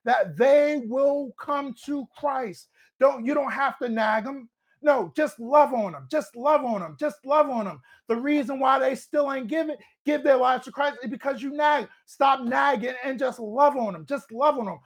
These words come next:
Just love on 'em sincerely. Just let them sense, the sense that authenticity of love that's coming from God to, through you to them. And just let God begin to do the work. Let God do the work,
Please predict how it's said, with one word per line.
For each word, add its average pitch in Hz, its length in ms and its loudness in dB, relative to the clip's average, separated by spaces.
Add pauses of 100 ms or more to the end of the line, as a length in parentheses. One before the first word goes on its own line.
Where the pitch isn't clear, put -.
(160)
Just 285 240 -4
love 285 260 2
on 277 80 -4
'em 247 220 -6
sincerely. 233 1000 -4 (220)
Just 285 240 -2
let 277 220 0
them 247 260 -6 (100)
sense, 285 680 -4 (100)
the 233 140 2
sense 269 460 -6
that 220 280 2
authenticity 220 1000 -4 (200)
of 196 180 0
love 254 400 0
that's 220 300 -4
coming 277 500 -6 (140)
from 214 260 -4
God 254 460 2
to, 226 200 -12 (140)
through 269 340 -4
you 277 320 2 (200)
to 254 140 -4
them. 226 380 -4 (200)
And 226 160 -2
just 254 280 -2
let 247 280 -2
God 254 400 0
begin 240 320 -6
to 233 120 -8
do 233 200 -6
the 190 80 -4
work. 190 340 -2 (180)
Let 254 240 -2
God 240 360 0
do 240 120 -6
the 220 80 -4
work, 226 300 -2